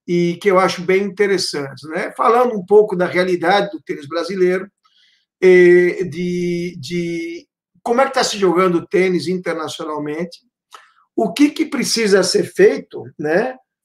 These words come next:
pra, pra isso ser replicado aí no Brasil,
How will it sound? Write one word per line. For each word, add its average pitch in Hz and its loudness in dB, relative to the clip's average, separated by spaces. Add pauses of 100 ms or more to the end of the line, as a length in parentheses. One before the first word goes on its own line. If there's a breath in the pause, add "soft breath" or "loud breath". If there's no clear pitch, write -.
(220)
pra, 165 -2
pra 175 2
isso 196 0
ser 175 6
replicado 196 -2
aí 165 -4
no 147 -14
Brasil, 147 -10